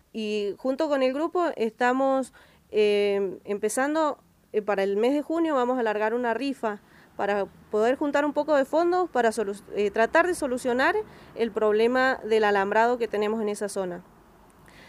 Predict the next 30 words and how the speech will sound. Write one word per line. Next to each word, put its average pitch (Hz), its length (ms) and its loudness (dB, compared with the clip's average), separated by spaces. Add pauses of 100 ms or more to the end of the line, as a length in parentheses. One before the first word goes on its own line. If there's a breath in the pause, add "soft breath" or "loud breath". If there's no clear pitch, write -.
Nosotros 247 360 -2
entendemos 277 420 0
que, 240 400 -2
que 214 60 0
en 202 60 0
la 196 100 0
zona 247 220 -2
del 262 160 -2
Chihuío, 226 360 0
al 196 140 -2
ser 226 160 -2
una 247 160 0
cuesta, 240 380 0
hay 214 120 2
barda, 220 420 2
es 247 160 -4
un 254 120 -8
poco 247 240 -6
complicado, 208 680 -2 (380 loud breath)
pero 208 180 0
hay, 311 260 0 (220)
hay 240 160 2
parte 269 440 2
donde 226 260 0
sí 339 160 -6
se 339 140 -4
puede 277 200 -2
hacer 254 300 -2
un 226 100 -2
alambrado 233 720 -2